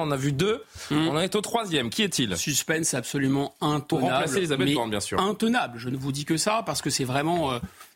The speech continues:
Speaker 2: quelqu'un qui, euh, enfin, un nouveau venu de la politique française, hein,
Speaker 1: Mm.
Speaker 2: c'est Bruno Le Maire.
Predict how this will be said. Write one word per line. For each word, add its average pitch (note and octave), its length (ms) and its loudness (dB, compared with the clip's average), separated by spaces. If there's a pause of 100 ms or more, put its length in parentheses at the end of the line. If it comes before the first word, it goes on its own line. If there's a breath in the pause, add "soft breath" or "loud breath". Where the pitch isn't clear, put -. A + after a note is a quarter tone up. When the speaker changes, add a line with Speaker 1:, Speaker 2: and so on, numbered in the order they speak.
Speaker 2:
quelqu'un D#3+ 400 0
qui, C#3 340 0
euh, A2+ 300 0
enfin, A2 160 -2
un G#2+ 80 2
nouveau C3+ 280 4
venu F3 300 4
de E3+ 60 0
la C3 80 0
politique C3 340 -4
française, F#3 400 -2
hein, D#3 120 2
Speaker 1:
Mm. - 20 -4
Speaker 2:
c'est C#3 140 -4
Bruno F#3+ 260 0
Le G#3+ 80 0
Maire. D#3+ 240 -4